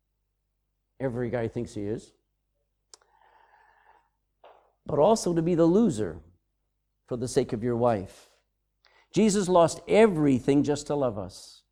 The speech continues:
You know, it's gonna cost you to be a spirit-filled, submiss-, submitted to God kind of husband. It'll cost you just about everything.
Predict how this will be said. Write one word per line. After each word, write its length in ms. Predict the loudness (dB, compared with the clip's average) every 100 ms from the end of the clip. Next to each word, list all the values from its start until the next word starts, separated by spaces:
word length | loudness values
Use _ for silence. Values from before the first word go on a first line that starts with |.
| _ _ _ _ _ _ _ _ _ _ _ _ _ _ _ _
You 120 | 2
know, 60 | 4
it's 100 | 4
gonna 160 | 2 0
cost 320 | 0 0 0
you 80 | -2
to 100 | 0
be 120 | 0
a 40 |
spirit-filled, 840 | -2 -2 -2 -2 -2 0 2 2 -2
submiss-, 680 | -4 -4 2 2 2 -2 -12
submitted 420 | -4 2 2 2 -2
to 80 |
God 280 | 2 4 4
kind 180 | 0 -2
of 100 | -2
husband. 360 | -2 -2 -4 -8
It'll 80 |
cost 320 | -8 -10 -12 -12
you 60 |
just 200 | -10 -8
about 200 | -6 -4
everything. 360 | -6 -8 -18